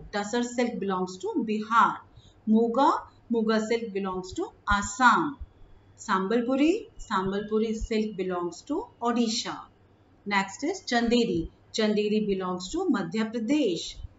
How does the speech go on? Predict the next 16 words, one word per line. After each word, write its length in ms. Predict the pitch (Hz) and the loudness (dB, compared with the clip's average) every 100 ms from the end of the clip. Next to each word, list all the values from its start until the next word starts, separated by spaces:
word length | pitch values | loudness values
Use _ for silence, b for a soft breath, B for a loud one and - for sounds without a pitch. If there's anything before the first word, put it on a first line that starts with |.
| - | -2
Patola, 560 | 240 240 294 240 175 - | -2 2 2 2 0 -4
famous 560 | - 302 330 311 - | -2 2 4 4 2
Gujarati 500 | 196 214 214 196 208 | 0 2 2 0 -2
sari. 460 | 208 220 180 160 151 - | -4 -4 -2 -4 -8 -12
So 160 | - 196 | -6 0
this 220 | 202 202 | 2 2
belongs 460 | 190 175 170 175 - | -2 -2 -4 -4 -8
to 280 | 415 320 233 | -2 -2 0
Gujarat. 580 | 196 - 196 175 - - - b b b b - | -2 -2 -2 -2 -4 -12 -20 b b b b -2
Kasavu, 680 | 202 196 - 262 320 440 - _ - | 0 0 0 2 0 0 -8 _ -4
this 320 | 214 339 359 | 2 2 2
sari 280 | 220 185 185 | -2 0 0
belongs 460 | 175 165 160 165 - | 0 -2 -4 -8 -4
to 180 | 339 - - | -4 -4 -2
Kerala. 380 | 220 170 151 - - - - _ _ _ - | -2 -2 -4 -12 -20 -14 -14 _ _ _ -2
Pochampalli 840 | 202 202 262 254 262 269 294 453 | -2 2 2 2 2 4 2 2